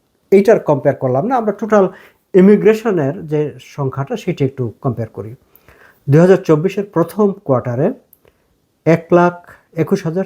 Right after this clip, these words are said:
তিয়াত্তর জন ইমিগ্রেন্ট কানাডায় এসেছিলেন, আর দুই হাজার পঁচিশের ফার্স্ট কোয়ার্টারে এসেছেন এক লাখ চার হাজার দুশো ছাপ্পান্ন জন। অর্থাৎ খেয়াল করে দেখেন,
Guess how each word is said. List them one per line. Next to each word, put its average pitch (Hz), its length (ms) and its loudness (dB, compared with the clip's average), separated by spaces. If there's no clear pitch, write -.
তিয়াত্তর 139 400 0
জন 180 300 -6
ইমিগ্রেন্ট 165 580 2
কানাডায় 113 300 -6
এসেছিলেন, 110 480 -18
আর 117 220 -2
দুই 139 80 2
হাজার 143 240 4
পঁচিশের 180 400 -2
ফার্স্ট - 300 -6
কোয়ার্টারে 127 400 -6
এসেছেন 180 480 -8
এক 143 220 -6
লাখ 170 180 -6
চার 123 200 -2
হাজার 139 260 -4
দুশো 131 180 -4
ছাপ্পান্ন 135 380 -4
জন। 120 200 -14
অর্থাৎ 175 320 -8
খেয়াল 165 200 -2
করে 143 180 -2
দেখেন, 147 340 -8